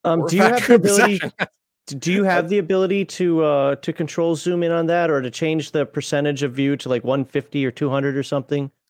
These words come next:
Speaker 2: Uh, I don't
Speaker 1: Uh,
Speaker 2: think
Speaker 1: uh,
Speaker 2: that
Speaker 1: because
Speaker 2: I
Speaker 1: I kn-, I
Speaker 2: do.
Speaker 1: know how you're presenting it, so you may not,
Speaker 2: I,
Speaker 1: um,
Speaker 2: yeah, be-,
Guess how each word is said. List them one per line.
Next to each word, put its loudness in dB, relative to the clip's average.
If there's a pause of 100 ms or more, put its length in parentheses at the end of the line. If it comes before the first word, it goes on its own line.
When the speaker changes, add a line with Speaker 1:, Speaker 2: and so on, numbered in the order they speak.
Speaker 2:
Uh, -4
I -10
don't -6
Speaker 1:
Uh, 0
Speaker 2:
think -2
Speaker 1:
uh, -
Speaker 2:
that -20
Speaker 1:
because 0
Speaker 2:
I 4
Speaker 1:
I 2
kn-, 2
I 2
Speaker 2:
do. 2
Speaker 1:
know 4
how 2
you're 2
presenting 0
it, -2
so -4
you 2
may 2
not, -2 (320)
Speaker 2:
I, -2
Speaker 1:
um, -2
Speaker 2:
yeah, 2
be-, -4